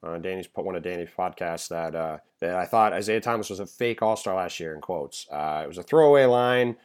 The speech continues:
was referring to the fact that Isaiah Thomas was a borderline All-Star candidate in a down year for All-Stars last year, and that if other players had not been hurt, he probably would not have been an All-Star last year.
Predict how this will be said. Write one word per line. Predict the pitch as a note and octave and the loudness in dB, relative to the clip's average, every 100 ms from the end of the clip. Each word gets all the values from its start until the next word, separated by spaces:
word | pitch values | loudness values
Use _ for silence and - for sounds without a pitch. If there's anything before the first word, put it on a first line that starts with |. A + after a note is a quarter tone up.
| _ | _
was | G2 | -8
referring | G#2 C#3 C3 | 2 4 4
to | |
the | A2+ | 2
fact | B2 A#2+ - | 4 4 4
that | A2+ G#2+ - | 2 2 0
Isaiah | G2 A#2 | -2 -2
Thomas | A2+ A#2+ A#2+ A2+ | 0 0 0 0
was | A2 | -2
a | G2+ | -4
borderline | F#2 B2 C3+ B2 A#2+ | 0 4 6 6 6
All-Star | A#2 - A2+ | 4 2 -2
candidate | A#2 A2 A2 A2 G2 | 0 0 0 0 -2
in | G2 | -6
a | |
down | F2 - G2+ G#2+ A2+ G#2+ G2+ _ - | -6 -4 -2 0 0 -2 -4 _ -8
year | G#2+ A2 A2 | -4 0 -2
for | - F#2+ E2+ | -2 -2 0
All-Stars | G#2 - A#2+ A#2 | -2 2 2 4
last | B2 B2 B2+ | 4 4 2
year, | C3 C3 | 4 4
and | F2 G2+ G#2 | 2 0 2
that | G#2 G#2 _ _ | 2 0 _ _
if | G2+ G#2 - - _ | -4 -4 -4 -12 _
other | A2 A#2 | 0 0
players | - B2+ A#2+ A2 | 0 2 2 0
had | G2 | -2
not | G#2 - | -2 -2
been | D#2+ | -4
hurt, | - D#3 - - _ | 4 6 6 -2 _
he | A2 | -8
probably | - B2+ B2 A#2 A#2+ | 2 4 4 2 0
would | G#2+ F#2+ | 0 0
not | A2 A2+ | 0 0
have | A2 F2+ | -2 -4
been | G#2+ G2+ | -4 -2
an | |
All-Star | F#2+ G#2 - F2+ | -2 -4 -4 0
last | F#2+ C3 - | 2 2 2
year. | E3 E3+ E3+ | 4 4 2